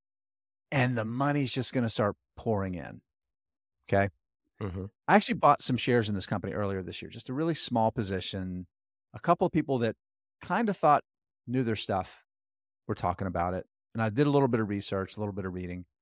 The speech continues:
Speaker 1: Like, I'm just gonna get a little starter position, see what's going on here. Bought a little bit, started doing some research. Stock went crazy. I'm like, "This is nuts. This feels weird." And I sold, exited my position and got out.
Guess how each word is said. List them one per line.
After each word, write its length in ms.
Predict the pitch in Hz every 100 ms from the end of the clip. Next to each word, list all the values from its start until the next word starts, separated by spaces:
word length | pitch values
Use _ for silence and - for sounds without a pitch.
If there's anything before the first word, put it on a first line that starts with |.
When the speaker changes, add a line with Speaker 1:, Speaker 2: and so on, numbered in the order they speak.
| _
Speaker 1:
Like, 140 | 120 -
I'm 100 | 143
just 120 | 170 -
gonna 100 | 151
get 100 | 131
a 20 |
little 120 | 117
starter 260 | - 95 95
position, 380 | 92 92 -
see 160 | - 98
what's 180 | 92 -
going 180 | 90 85
on 140 | 82
here. 220 | 90 - _ _ _ -
Bought 200 | 107 117
a 40 |
little 140 | 117 104
bit, 280 | 92 92 -
started 280 | - 101 95
doing 160 | 101
some 100 | 95 -
research. 520 | 87 - 90 - - _ _ _ _ _
Stock 320 | - 156 147 165
went 120 | 139
crazy. 380 | 127 113 98 104
I'm 100 | 98
like, 140 | 95 _ _
"This 180 | 147 139
is 120 | 127
nuts. 500 | 107 92 92 - - _ _ _ _
This 100 | 127
feels 260 | - 131 104
weird." 340 | 104 95 90 _ _
And 80 | 131
I 60 |
sold, 340 | 127 113 85 - -
exited 300 | 110 127 107
my 120 | 104
position 400 | 98 95 - 101
and 60 |
got 160 | 87 80
out. 160 | 76